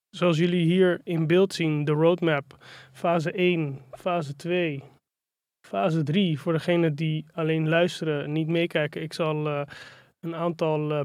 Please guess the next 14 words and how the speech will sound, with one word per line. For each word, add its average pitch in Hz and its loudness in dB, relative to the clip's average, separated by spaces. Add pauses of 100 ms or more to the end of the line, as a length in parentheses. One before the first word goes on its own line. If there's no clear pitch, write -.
punten 170 0
hier 160 2
uitpikken. 165 0
Fase 165 -2
één 165 0 (440)
is, - -8
eh, 160 -2
natuurlijk 151 -4
vrij 147 -10
voor 165 -10
de 156 -4
hand 147 -4
liggend, 175 -2
hè. 156 2